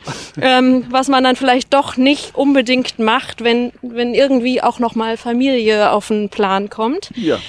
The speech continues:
Speaker 1: genau.
Speaker 2: Ähm, aber da war ich dann so ein bisschen am Überlegen, in welche Richtung gehe ich. Und ich habe erst überlegt, internationalen Artenschutz. Und dann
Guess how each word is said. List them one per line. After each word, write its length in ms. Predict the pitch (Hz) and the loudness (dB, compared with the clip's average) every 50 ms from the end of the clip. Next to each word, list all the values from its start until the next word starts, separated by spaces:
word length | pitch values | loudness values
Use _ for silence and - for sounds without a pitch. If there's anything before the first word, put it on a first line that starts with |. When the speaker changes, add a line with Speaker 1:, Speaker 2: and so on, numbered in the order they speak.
| - - - | -16 -18 -16
Speaker 1:
genau. 180 | - - 226 - | -16 -6 0 2
Speaker 2:
Ähm, 640 | 254 247 240 247 247 247 240 240 240 247 240 233 - _ _ _ _ _ _ _ _ _ - - _ | 4 4 6 4 4 4 4 4 2 2 0 -2 -6 _ _ _ _ _ _ _ _ _ -20 -16 _
aber 180 | - 220 226 226 | 0 2 2 4
da 160 | 226 226 214 208 | 4 4 2 2
war 220 | 214 220 220 214 | 0 0 0 0
ich 60 | 220 | 0
dann 140 | - 240 220 220 | 0 -2 -2 0
so 60 | 226 | 0
ein 60 | 226 | 0
bisschen 240 | 226 226 - 247 220 | -2 0 0 0 0
am 360 | 214 196 202 196 196 202 196 - - _ - - | 0 0 0 -2 -4 -6 -8 -10 -16 _ -14 -4
Überlegen, 440 | 233 233 233 233 226 233 240 233 240 | -2 0 2 4 4 4 4 2 0
in 120 | 226 214 | 0 0
welche 240 | 220 220 208 - - - - _ _ _ _ - | -2 -2 -4 -4 -6 -8 -10 _ _ _ _ -2
Richtung 400 | 233 - - - 214 202 190 - | -2 -2 -2 -4 -4 -4 -4 -2
gehe 320 | - 247 247 247 262 277 | 0 2 2 4 4 2
ich. 140 | 277 233 254 | 0 -2 -4
Und 100 | - 220 - | -8 -10 -4
ich 80 | - 240 | -4 -2
habe 120 | 214 196 | -2 -2
erst 160 | - 208 - | -4 -4 -4
überlegt, 420 | 233 220 214 214 214 220 - - - - - - - - - - - | -2 0 0 2 2 0 -2 -4 -12 -20 -20 -20 -20 -20 -20 -20 -4
internationalen 960 | - - 254 262 269 254 254 240 233 - - 254 240 233 233 226 226 226 233 - | 0 0 2 4 4 4 4 4 2 2 2 4 4 4 4 4 4 2 0 0
Artenschutz. 1000 | - 214 233 254 - - 285 277 254 - - - 269 269 269 262 - - - - | 0 0 0 0 0 0 -2 -2 0 0 0 2 2 2 2 2 0 -6 -8 -8
Und 300 | - - 220 220 214 - | -6 -4 -4 -6 -4 -4
dann 420 | 226 214 202 208 220 214 202 214 | -2 -2 -2 -2 -2 -4 -6 -8